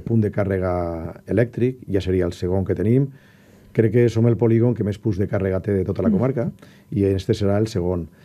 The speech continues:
Speaker 2: Mm.
Speaker 1: Eh, per tant, hi ha una aposta per el, eh, per l'electrificació, per els vehicles elèctrics, per la descarbonització. També tenim dins, pues, bueno, hi ha millores com són, eh, pues, eh,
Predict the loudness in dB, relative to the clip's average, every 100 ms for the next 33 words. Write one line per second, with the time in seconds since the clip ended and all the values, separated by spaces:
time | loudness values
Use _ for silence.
0 | -20 -20 -2 0 0 -2 0 0 -2 -2
1 | 0 2 2 2 0 0 -2 0 0 2
2 | 2 2 0 -2 -4 -4 -6 -8 -6 -4
3 | -2 -2 -4 -8 -10 0 4 4 4 0
4 | -4 -4 -4 -6 -2 -2 0 0 0 -2
5 | -6 -6 -4 -6 -8 -8 -6 -6 -4 -6
6 | -6 0 2 2 -2 -18 -20 -20 -20 -20
7 | -20 -20 -16 2 4 6 4 4 4 4
8 | 4 4 2 0 0 0 0 0 0 0
9 | 0 0 -2 -4 -8 -4 -2 -2 -2 -4
10 | -6 -8 -8 -6 -8 -10